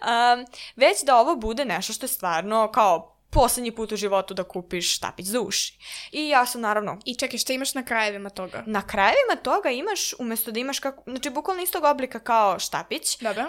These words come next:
Speaker 1: ali ti krajevi imaju kao male bućkice, da
Speaker 2: Aha.
Speaker 1: onda to kao pomogne da u stvari
Speaker 2: Aha.
Speaker 1: izvuče, da ne, pošto kao realno kad pogledaš pamuk upija,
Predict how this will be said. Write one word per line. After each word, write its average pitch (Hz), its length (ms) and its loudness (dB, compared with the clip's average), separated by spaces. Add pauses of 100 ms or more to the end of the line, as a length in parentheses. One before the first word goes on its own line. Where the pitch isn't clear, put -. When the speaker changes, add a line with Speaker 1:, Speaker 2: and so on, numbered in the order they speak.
Speaker 1:
ali 294 380 4
ti 349 120 0
krajevi 294 320 2
imaju 339 180 -4
kao 370 160 2
male 359 260 0
bućkice, 226 720 -6 (480)
da 247 160 4
Speaker 2:
Aha. 262 80 8
Speaker 1:
onda 294 140 2
to 359 220 4
kao 269 360 8
pomogne 254 840 2
da 220 320 4
u 214 100 -4
stvari 202 600 0 (320)
Speaker 2:
Aha. 220 100 -10 (200)
Speaker 1:
izvuče, 214 420 0
da 196 100 0
ne, - 200 -4
pošto 247 600 -4
kao 208 340 6
realno 214 260 4
kad 214 140 -10
pogledaš 220 340 -4
pamuk 220 300 -2 (120)
upija, 370 520 2